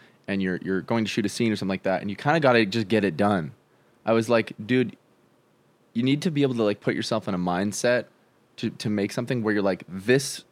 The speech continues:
now this one scene right here, this, this next shot, this has to look, uh, be lit and be acted like this is the only thing we have to do today." Every time, every time you do it, because then you're not making any compromises, you're not rushing, you're not,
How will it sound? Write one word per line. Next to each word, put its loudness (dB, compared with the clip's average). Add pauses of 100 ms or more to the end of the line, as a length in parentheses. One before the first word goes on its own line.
(120)
now 4
this 0
one 2
scene -2
right -2
here, 0
this, -6
this -8 (100)
next -2 (160)
shot, 2 (440)
this 0
has 0
to 0
look, 2 (380)
uh, -2
be -4
lit 2 (300)
and -2
be -2
acted 2
like -2 (120)
this 0
is -4
the -2
only 4
thing 0
we 2
have 0
to -6
do 0
today." -6 (440)
Every 2
time, -2
every 0
time -2
you 0
do 2
it, -2
because -2
then 0 (320)
you're 0
not 4 (240)
making -2
any 0
compromises, 0
you're -6
not -2
rushing, 0
you're -4
not, 0